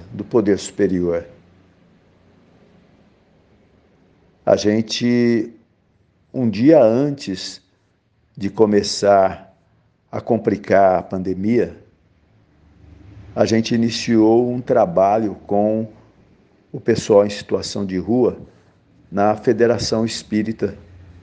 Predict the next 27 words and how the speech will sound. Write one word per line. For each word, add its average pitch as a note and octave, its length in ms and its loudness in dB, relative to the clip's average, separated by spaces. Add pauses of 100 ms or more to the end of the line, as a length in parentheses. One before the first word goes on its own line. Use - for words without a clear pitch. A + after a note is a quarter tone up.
(200)
do G#2 60 -8
Estado G2 400 0
de F#2+ 80 -10
São G#2+ 260 -4
Paulo, F2+ 480 0 (1120)
na G2 180 0
sede F#2 380 0
da F#2 140 2
Rua F2+ 240 -6
Santo G2+ 320 -4
Amaro. D2+ 480 -2 (2250)
E B2+ 80 2
fomos C#3 380 2
informados B2+ 760 2
que C#3 240 -2
aquele C3 420 -2
seria A#2+ 460 0
o B2 60 0
primeiro, B2+ 720 0 (840)
mas C3 640 2 (500)
que C#3+ 120 -6
seria B2 420 2
interrompido C3 800 -2
por C3 200 -6
conta A#2+ 340 -4
da B2 120 -2
quarentena. F#2 880 -2